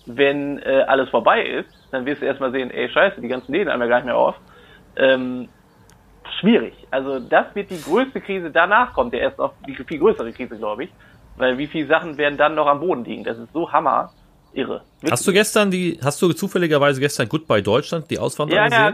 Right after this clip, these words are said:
Speaker 1: genau, hab ich geguckt, ja.
Speaker 2: Mit, mit den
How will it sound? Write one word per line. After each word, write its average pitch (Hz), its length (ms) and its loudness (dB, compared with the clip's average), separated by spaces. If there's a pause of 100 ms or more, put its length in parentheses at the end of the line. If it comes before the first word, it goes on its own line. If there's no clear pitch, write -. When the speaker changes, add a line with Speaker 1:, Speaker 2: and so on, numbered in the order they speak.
Speaker 1:
genau, 202 140 2
hab 175 80 2
ich 170 80 -8
geguckt, 175 320 -10
ja. 117 180 -8 (600)
Speaker 2:
Mit, - 320 -14
mit 127 180 0
den 147 320 2